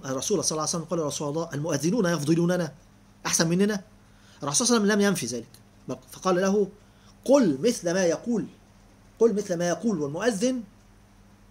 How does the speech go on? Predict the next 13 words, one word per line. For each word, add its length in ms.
ثم 180
سل 360
تعطى." 580
خلي 100
بالكم، 220
حديث 160
صحيح. 440
يعني 180
إيه؟ 180
اسأل 260
ربنا 160
سبحانه 220
وتعالى 320